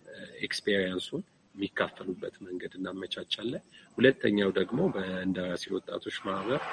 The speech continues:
የምንሰራቸው ስራዎች ላይ እነሱ ልክ እንደ ፋክተር ኦፍ ዴቨሎፕመንት በመጠቀም ያን ፕሮግራም ራን እንዲያደርጉት፣ ሊድ እንዲያደርጉት እና የባለቤትነት ስሜት ይዘው በዛው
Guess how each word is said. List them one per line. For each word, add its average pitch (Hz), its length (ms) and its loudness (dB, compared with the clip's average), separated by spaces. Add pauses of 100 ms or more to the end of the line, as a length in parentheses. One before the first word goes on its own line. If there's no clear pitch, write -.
(320)
የምንሰራቸው 92 720 4
ስራዎች 92 480 0
ላይ 151 140 4 (380)
እነሱ 104 440 2
ልክ 123 280 6
እንደ 101 160 4 (260)
ፋክተር 95 400 2
ኦፍ 92 160 -2
ዴቨሎፕመንት 95 680 -2
በመጠቀም 95 600 -2 (440)
ያን 101 280 4
ፕሮግራም 104 500 0 (180)
ራን 98 280 2
እንዲያደርጉት፣ 98 760 2
ሊድ 98 260 4
እንዲያደርጉት 95 720 2
እና 101 140 -4 (540)
የባለቤትነት 101 880 8
ስሜት 98 400 2
ይዘው 104 320 2 (480)
በዛው 101 480 6